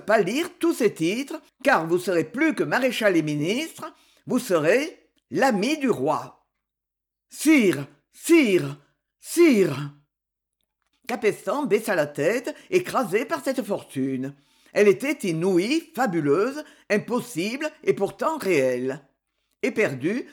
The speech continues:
la tête au ciel, Capestan balbutiait. Sa pensée titubait. Il était ivre de sa fortune, comme il avait été de sa première bouteille de vin vieux, volée dans les caves paternelles et bu d'un trait en cachette.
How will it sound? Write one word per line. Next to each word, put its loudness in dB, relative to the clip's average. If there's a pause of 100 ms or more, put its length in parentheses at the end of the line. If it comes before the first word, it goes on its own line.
la -4
tête -2
au 2
ciel, 0 (200)
Capestan -2
balbutiait. 0 (240)
Sa 0
pensée -4
titubait. 0 (200)
Il -2
était -2
ivre -2
de -4
sa -4
fortune, -6 (320)
comme 2
il 0
avait 4
été -2
de 0
sa -6
première -4
bouteille 0
de 0
vin 0
vieux, 0 (220)
volée 0
dans -2
les -2
caves -4
paternelles -4 (220)
et 6
bu -2
d'un 0
trait -2
en -2
cachette. -4